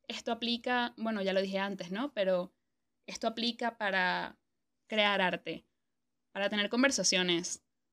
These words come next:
para, mm, respuestas, para, para soluciones para tu trabajo. Incluso yo creo que para crear tweets, para crear historias de Instagram, para cualquier cosa, de verdad. El plano, el doble plano de la fantasía y de la realidad, a mí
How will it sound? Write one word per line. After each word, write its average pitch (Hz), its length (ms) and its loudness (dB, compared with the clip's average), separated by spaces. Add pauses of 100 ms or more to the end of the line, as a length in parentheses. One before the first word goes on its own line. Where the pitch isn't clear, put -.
(220)
para, 180 720 0 (500)
mm, 208 960 -4 (680)
respuestas, 220 500 -6
para, 208 360 2
para 196 260 0
soluciones 226 440 -2
para 254 140 -2
tu 208 100 -8
trabajo. 175 480 -2 (460)
Incluso 285 640 4
yo 254 120 2
creo 277 160 2
que 311 100 -2
para 240 220 0
crear 196 300 2
tweets, 285 560 4 (380)
para 175 440 4
crear 196 220 4
historias 240 680 2
de 220 160 0
Instagram, 233 720 2 (200)
para 247 140 2
cualquier 269 400 4
cosa, 220 440 0
de 202 160 0
verdad. 190 300 2
El 180 100 -4
plano, 220 520 -2
el 220 140 -4
doble 247 260 2
plano 190 280 0
de 165 80 0
la 170 100 -2
fantasía 180 420 -4
y 180 40 4
de 180 60 4
la 175 120 0
realidad, 165 480 -2
a 202 100 -6
mí 220 260 -4